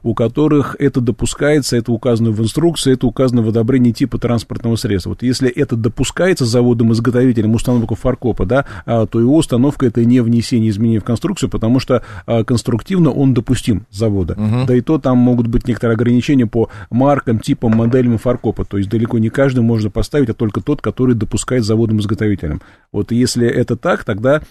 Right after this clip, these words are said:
Speaker 1: а, установка фаркопа не является нарушением, никакого согласования не требует. А вот если изначально завод-изготовитель этого не допускает, тогда, конечно, это изменение конструкции, которое требует сначала, а, получения разрешения в гаи на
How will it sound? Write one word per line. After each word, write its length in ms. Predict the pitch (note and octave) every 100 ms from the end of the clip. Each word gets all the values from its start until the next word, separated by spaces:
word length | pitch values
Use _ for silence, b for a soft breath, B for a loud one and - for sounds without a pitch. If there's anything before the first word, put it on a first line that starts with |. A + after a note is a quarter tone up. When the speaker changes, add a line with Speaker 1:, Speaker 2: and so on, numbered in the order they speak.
| B -
Speaker 1:
а, 140 | A2+
установка 460 | A2+ - B2+ B2+ A#2
фаркопа 440 | A#2+ G#2+ E3+ A#2
не 140 | A2+
является 460 | C3 A#2 A#2+ A2 G#2+
нарушением, 560 | G#2 A2+ - E3+ C3+ A2
никакого 340 | A2+ A2 C3+
согласования 600 | A#2+ G2 G#2 B2 B2+ B2
не 180 | A#2+ A2
требует. 380 | G2 E2+ D2+ b b -
А 80 | A2
вот 180 | A#2
если 280 | C3+ C3+ B2+
изначально 680 | A#2+ C3+ C3+ D3+ B2+ G#2+ G2+
завод-изготовитель 880 | F#2 A#2+ A#2 G#2+ A2 B2 B2 A2+ A2+
этого 220 | A2 G2
не 200 | G#2 C3 F3
допускает, 640 | D#3 B2+ - A2+ F#2+ E2 B B -
тогда, 280 | G#2 C3 C#3+
конечно, 400 | B2+ B2+ - A#2
это 160 | A2+
изменение 420 | G#2+ A#2+ A#2 A2
конструкции, 520 | G2+ A2+ - F3+ - C3
которое 360 | A2 A#2 G#2+
требует 360 | G#2 B2 G#2+ G2+
сначала, 480 | A2+ G#2 A2+ G2+ F#2+ B -
а, 140 | G#2
получения 480 | G2+ G#2+ G#2 A2+ G#2
разрешения 460 | G#2 G#2 G#2 G#2+ F#2+
в 60 |
гаи 260 | F2+ A#2+ D3
на 140 | D3